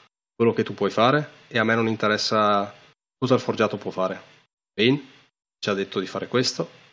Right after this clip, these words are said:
e quindi questa cosa andrà fatta con le buone o con le cattive. Non vi uccideremo, ma possiamo inchiodarvi a quel pavimento fino a che non incateneremo il forgiato.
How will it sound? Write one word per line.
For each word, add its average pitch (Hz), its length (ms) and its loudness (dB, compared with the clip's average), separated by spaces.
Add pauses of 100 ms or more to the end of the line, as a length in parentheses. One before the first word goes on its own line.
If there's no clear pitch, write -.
(340)
e - 120 -14
quindi 110 480 -4 (440)
questa - 220 -6
cosa 101 200 -4
andrà 95 200 -4
fatta - 460 -8 (400)
con 95 140 -6
le 95 80 -4
buone 120 300 -2 (260)
o 120 120 -6
con 117 120 -4
le 101 60 -6
cattive. 101 420 -10 (540)
Non 117 100 6
vi 113 80 0
uccideremo, 104 580 0 (140)
ma 104 80 0
possiamo 110 340 -4
inchiodarvi 101 540 0
a 101 60 2
quel 101 160 -4
pavimento 101 600 -2 (460)
fino 117 120 2
a 113 40 -8
che 131 80 0
non 120 140 4
incateneremo 202 500 2
il 190 60 -2
forgiato. 208 520 -2